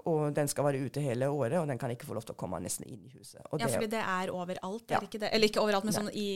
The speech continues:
Speaker 2: i
Speaker 1: I,
Speaker 2: hus.
Speaker 1: i hus så
Speaker 2: Ja.
Speaker 1: har vi husstøvmidd, og vi
Speaker 2: Ja.
Speaker 1: klarer ikke å ha det sterilt. Det er helt umulig.
Speaker 2: Mm, nettopp.
Speaker 1: Ehm, så vi, vi er nødt til å forholde oss til det, og vi må leve. Vi lever jo egentlig vanligvis lever jo godt med disse husstøvmiddene, bare, bare noen overreagerer mot de.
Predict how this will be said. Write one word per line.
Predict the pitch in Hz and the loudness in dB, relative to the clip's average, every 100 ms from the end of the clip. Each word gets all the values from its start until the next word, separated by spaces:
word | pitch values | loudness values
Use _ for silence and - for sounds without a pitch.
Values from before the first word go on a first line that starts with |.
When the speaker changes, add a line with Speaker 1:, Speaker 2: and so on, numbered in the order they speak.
| 190 | -4
Speaker 2:
i | 196 202 | -4 0
Speaker 1:
I, | 214 202 | 2 4
Speaker 2:
hus. | 226 220 | 6 6
Speaker 1:
i | 208 | 8
hus | 185 190 190 | 6 6 6
så | 208 | 6
Speaker 2:
Ja. | 190 | 8
Speaker 1:
har | 139 104 | 8 6
vi | 143 | 6
husstøvmidd, | 165 165 175 208 226 185 | 4 2 2 2 2 2
og | 160 | 0
vi | |
Speaker 2:
Ja. | 214 196 | 2 4
Speaker 1:
klarer | 170 107 127 | 6 4 2
ikke | - - - | -2 -4 -2
å | 143 | -2
ha | 120 87 | -2 -2
det | 127 | -2
sterilt. | - 92 110 110 - | -4 -4 -4 -4 -4
Det | - 107 | 0 0
er | - 82 | 0 -2
helt | 143 151 101 - | -2 -4 -6 -6
umulig. | 117 50 - - - | -6 -6 -12 -16 -20
Speaker 2:
Mm, | 226 190 175 _ - | -18 -18 -20 _ -8
nettopp. | 160 156 | -2 0
Speaker 1:
Ehm, | 156 156 160 | 0 0 -2
så | 156 - 190 175 | 0 2 2 2
vi, | 190 180 180 | 0 0 0
vi | 185 | 0
er | 185 | 2
nødt | 190 185 | 2 0
til | 180 | 0
å | 170 180 | 2 2
forholde | 190 196 139 135 165 | 2 2 2 2 0
oss | - | -2
til | - 160 156 | -2 -2 0
det, | 214 | 0
og | 156 | 0
vi | 156 | 0
må | 151 170 | 0 0
leve. | 156 120 113 175 190 | 0 0 2 2 2
Vi | 156 - - 120 | 0 -4 -6 -6
lever | 113 - 80 | -4 -4 -2
jo | 60 | -2
egentlig | 117 127 120 | -2 -2 -2
vanligvis | 131 90 226 330 180 | 0 2 0 0 2
lever | 117 117 | 2 2
jo | |
godt | 120 120 | -2 -4
med | 226 370 | -2 0
disse | 214 | 2
husstøvmiddene, | 151 123 117 123 160 226 262 196 | 0 0 -2 0 0 0 0 -2
bare, | 180 175 | -2 -2
bare | 180 165 190 | 0 0 2
noen | 196 117 160 | 2 2 2
overreagerer | - 123 104 95 101 117 151 | 2 2 0 0 0 -2 -2
mot | 131 104 - - | -4 -6 -12 -16
de. | - | -18